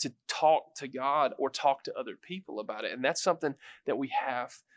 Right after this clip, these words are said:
to deal with. We absolutely have to deal with. Now, as we keep reading, there's this other pattern that shows up that I think that we can deal with on the temptation side before it becomes sin. So let's keep reading.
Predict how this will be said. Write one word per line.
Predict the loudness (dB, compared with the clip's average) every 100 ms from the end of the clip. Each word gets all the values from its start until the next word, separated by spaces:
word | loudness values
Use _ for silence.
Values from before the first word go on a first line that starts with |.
| _
to | -8
deal | -4 -2 0
with. | -2 -6
We | -8 -2
absolutely | 0 2 0 -2 0 -2 -4
have | -8 -14
to | -16
deal | -18 -18
with. | -20 _ _ _ _ _ -12 2
Now, | 4
as | 6
we | 2
keep | 0 0 2
reading, | 0 2 0 -2
there's | -6 -4
this | -4 0
other | 0 4 2
pattern | 0 -8 -6 -8 -10
that | -6
shows | -4 -4 -6 -8
up | -8 -12 _ _ _ _ 4
that | 4
I |
think | 6 2 0
that | -4 -4
we | -6
can | -8 -6 0
deal | 2
with | 2 2 -2
on | -4
the |
temptation | -4 -6 -2 2 2 2 0
side | 4 4
before | 2 2 0
it | 0
becomes | -10 -4 -4 -4
sin. | -10 -16 -14
So | -2
let's | -2 -2
keep | -10 -10
reading. | -12 -12